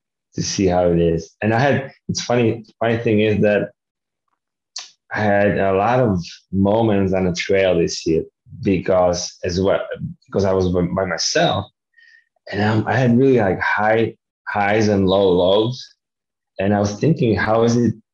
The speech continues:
you know, how is it for runners or skiers? Because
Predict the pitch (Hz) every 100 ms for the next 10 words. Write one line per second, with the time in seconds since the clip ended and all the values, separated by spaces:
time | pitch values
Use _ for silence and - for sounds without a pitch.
0 | _ _ - 101 104 104 98 - - -
1 | 107 110 107 - 101 95 92 - _ 90
2 | 113 165 98 80 - - _ _ - 92
3 | 92 87 - - 156 139 87 82 98 -
4 | 101 101 98